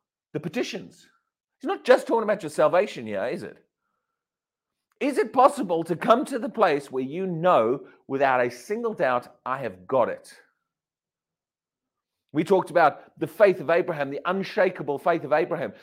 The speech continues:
Some people think, "Well, it's normal to doubt." Actually, when you understand the biblical process, you begin to realize God has actually made it possible for us to come to the place where we don't doubt. Our,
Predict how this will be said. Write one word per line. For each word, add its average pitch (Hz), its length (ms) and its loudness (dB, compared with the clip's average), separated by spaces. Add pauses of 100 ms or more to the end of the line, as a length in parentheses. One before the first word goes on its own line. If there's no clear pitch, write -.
Some 349 180 -8
people 392 280 -2
think, 196 280 -6
"Well, 170 140 -4
it's 160 140 -12
normal 175 300 -6
to - 140 -14
doubt." 117 380 -4 (380)
Actually, 262 500 -6 (200)
when 190 180 2
you 247 100 0
understand 233 500 0
the 208 80 0
biblical 190 460 -2
process, 190 540 -2
you 156 80 -8
begin 180 340 -8
to 143 140 -12
realize 139 420 0 (140)
God 240 340 2
has 202 380 -2 (200)
actually 277 480 -14
made 185 300 -2
it 180 200 -8
possible 151 520 -12
for 151 100 -6
us 170 120 -10
to - 100 -20
come 185 220 -10
to - 80 -18
the 131 60 -10
place 156 260 -6
where 151 100 -2
we 185 120 -2
don't 202 280 0
doubt. - 220 -8 (1800)
Our, 214 440 8